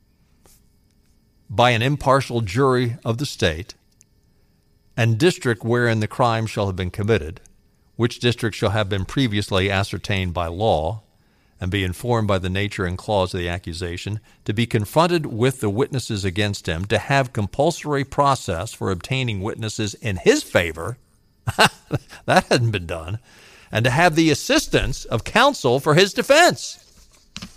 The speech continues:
He's not even allowed a defense. So, specific rights to the Sixth Amendment: the right to a public trial held without necessary delay,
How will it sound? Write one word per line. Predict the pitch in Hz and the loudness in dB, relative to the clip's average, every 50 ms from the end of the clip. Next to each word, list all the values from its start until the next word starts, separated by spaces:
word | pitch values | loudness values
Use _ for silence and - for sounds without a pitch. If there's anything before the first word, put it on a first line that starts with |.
| - _ - - - - - - _ | -20 _ -20 -20 -20 -20 -20 -16 _
He's | - 269 320 | 0 2 6
not | 381 370 392 | 8 8 8
even | 392 381 | 8 8
allowed | 370 320 330 370 403 403 415 | 8 10 10 10 8 8 6
a | 381 | 2
defense. | 294 240 - - 139 117 95 90 - - - - - - - - - _ _ _ _ _ _ _ _ _ _ _ _ _ _ _ _ _ _ _ _ _ _ _ _ - | 2 2 0 2 2 2 2 0 -6 -10 -12 -12 -12 -16 -20 -20 -20 _ _ _ _ _ _ _ _ _ _ _ _ _ _ _ _ _ _ _ _ _ _ _ _ -6
So, | - - 202 190 | 4 6 6 6
specific | - - - - 202 - 320 339 - - | 4 0 -2 -2 2 2 4 4 6 8
rights | 294 254 247 - - | 8 8 8 6 4
to | 180 | 0
the | 165 | 0
Sixth | - - 202 180 - - | 2 2 0 0 4 4
Amendment: | 196 170 143 110 78 - - - - - - - - - - - | 4 4 4 2 2 -6 -14 -10 2 4 6 6 6 2 -4 2
the | 123 131 143 | 6 6 8
right | 147 180 202 220 160 | 10 10 8 8 4
to | - 180 165 | 2 4 4
a | 147 | 4
public | - - 170 196 233 254 220 | 6 6 4 4 4 2 -4
trial | - - 170 123 113 107 107 117 143 156 - | 0 4 6 8 8 8 6 4 2 0 -4
held | - 156 170 165 156 | 2 4 4 6 6
without | 147 143 123 151 139 135 113 | 4 2 4 4 4 4 4
necessary | 139 143 143 - 143 - - 135 131 139 | 0 -2 -2 -2 -6 -2 0 2 2 2
delay, | 131 135 127 110 87 76 80 90 117 165 | 2 2 2 2 2 0 0 -6 -8 -8